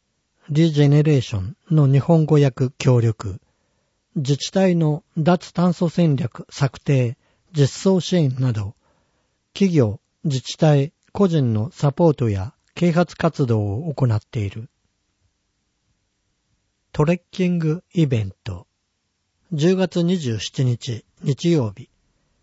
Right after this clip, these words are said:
午前九時から午後一時予定。苗場山麓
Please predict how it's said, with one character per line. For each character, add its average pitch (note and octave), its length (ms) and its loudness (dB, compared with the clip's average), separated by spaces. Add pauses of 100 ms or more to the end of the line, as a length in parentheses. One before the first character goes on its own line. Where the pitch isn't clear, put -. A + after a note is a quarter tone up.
(180)
午 F3 220 0
前 B2+ 220 -4
九 F#3 180 -6
時 C3+ 120 -8
か A#2+ 120 -10
ら G2+ 240 -12 (160)
午 E3+ 140 0
後 B2 140 -4
一 A#2 240 -6
時 A2+ 200 -10 (280)
予 C#3+ 140 -6
定。 G2+ 340 -14 (760)
苗 D#3 280 0
場 F3 140 -4
山 E3 300 -6
麓 D3+ 380 -6